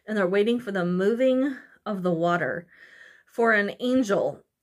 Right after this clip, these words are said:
<clears throat> went down at a certain time into the pool and stirred up the water, and then whoever stepped into the pool first,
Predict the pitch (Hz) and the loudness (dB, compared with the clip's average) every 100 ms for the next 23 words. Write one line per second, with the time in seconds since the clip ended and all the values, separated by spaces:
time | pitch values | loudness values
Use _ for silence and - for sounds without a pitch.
0 | _ - 269 294 240 196 156 196 175 175 | _ -2 2 2 2 -2 -6 -14 -20 -8
1 | 190 254 269 226 196 180 214 202 202 180 | -2 -2 0 0 0 -2 -4 -6 -6 -6
2 | - 220 247 294 247 190 170 180 180 - | -6 -6 -6 -4 -2 0 -2 -4 -6 -14
3 | _ - 226 233 269 240 240 - 440 403 | _ -8 -4 -4 -2 -2 -4 -2 4 4
4 | 151 180 247 - _ _ _ 240 226 - | 4 0 -4 -12 _ _ _ -8 -8 -4
5 | 233 240 269 359 196 165 170 165 190 220 | -2 -2 -2 -2 0 2 2 0 -2 -2
6 | 214 208 208 214 247 277 - 240 - 220 | -2 -2 -4 -2 -2 -2 -2 -4 -4 -8
7 | 226 202 196 226 185 - 196 269 320 - | -6 -8 -6 -4 -4 -2 0 0 -2 -14